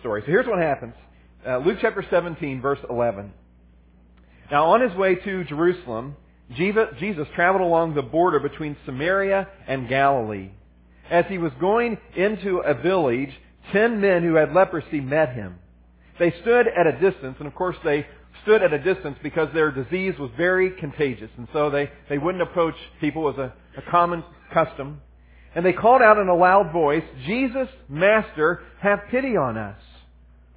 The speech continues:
Well, when he saw them, he said, "Go show yourselves to the priest." And as they went, notice that, and as they went, they were cleansed. As they demonstrated their obedience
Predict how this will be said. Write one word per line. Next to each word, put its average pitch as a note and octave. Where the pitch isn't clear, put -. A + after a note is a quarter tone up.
Well, F#3
when F3+
he D#3+
saw A3
them, D3
he C#3
said, D3+
"Go G#3+
show A3+
yourselves D#3
to D3
the B2
priest." C#3
And D#3
as G#3
they G#3
went, D#3
notice E3+
that, C3+
and C#3+
as F#3
they F#3
went, C3+
they D3
were C3
cleansed. G2+
As D3
they D3+
demonstrated F3+
their D3
obedience D3